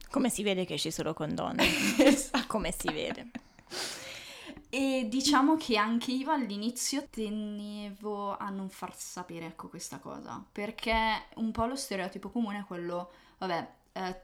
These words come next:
Speaker 2: ti incontri online perché fuori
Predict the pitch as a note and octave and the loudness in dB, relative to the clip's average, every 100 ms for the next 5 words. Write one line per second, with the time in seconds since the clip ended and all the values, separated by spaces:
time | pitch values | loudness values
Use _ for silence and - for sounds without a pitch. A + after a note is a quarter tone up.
0 | - - A#3 A#3 A#3+ A#3 G3 G3 F3+ E3+ | -10 0 2 2 2 2 0 -4 -6 -6
1 | - G#3 G#3+ F#3 F3+ F#3 F#3 F#3 - F#3 | -6 -4 0 0 -2 -6 -8 -10 -10 -12
2 | - F3+ E3+ - - _ - G3+ F#3+ F3+ | -8 -6 -6 -10 -16 _ -8 -2 -2 -4
3 | E3+ E3+ - | -8 -10 -12